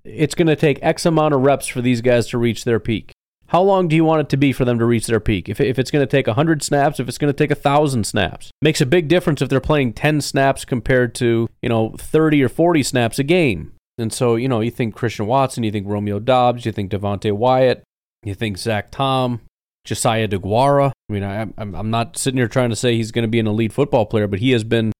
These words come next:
so far down the depth chart for so long, and I swear every time he's on the field, he's, at the very least, he's significantly better, I thought, than Tonyan was, at least this last year. I mean, obviously, as a receiver, he's better than Mercedes Lewis.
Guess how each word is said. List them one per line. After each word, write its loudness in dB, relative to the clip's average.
so 2
far 0
down 2
the 0
depth 0
chart 0
for -4
so 2
long, 2
and 0
I 0
swear 0
every 0
time 0
he's 2
on 2
the -4
field, 2
he's, -2
at -2
the 0
very 2
least, -2
he's -6
significantly -4
better, 0
I -4
thought, -2
than -4
Tonyan 0
was, -6
at -2
least 0
this -4
last -2
year. -2
I -2
mean, -4
obviously, 0
as 0
a -4
receiver, -2
he's -2
better 0
than -2
Mercedes -4
Lewis. -2